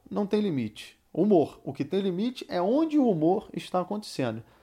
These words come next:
Né? É, ele tá sendo na, é na T V? É na internet? Se for na T V, é num programa. Que horas é esse programa? É de tarde? É de madrugada? É, é no teatro? É, é num blog? É num podcast?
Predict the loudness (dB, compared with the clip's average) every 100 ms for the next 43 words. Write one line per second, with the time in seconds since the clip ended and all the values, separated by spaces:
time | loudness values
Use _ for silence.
0 | _ _ _ -10 -6 -4 -2 -2 -2 -2
1 | 2 0 0 -4 -2 -2 -2 -2 -2 -4
2 | 0 0 0 0 0 -2 _ -8 -6 -4
3 | -4 -2 -2 -4 -6 -16 _ _ _ _
4 | _ -6 -6 -2 0 2 4 4 4 4
5 | 2 0 0 0 4 6 8 6 2 -2
6 | 0 2 2 0 -2 -4 2 4 4 4
7 | 0 2 2 0 0 2 2 2 -2 -4
8 | _ _ _ -4 -2 -2 -4 0 2 2
9 | 0 0 2 2 0 -4 -8 -8 _ _
10 | _ _ -2 0 -2 -2 -4 -2 -2 -2
11 | 0 4 4 4 0 -2 -2 -2 -2 -2
12 | 0 0 -4 -8 -8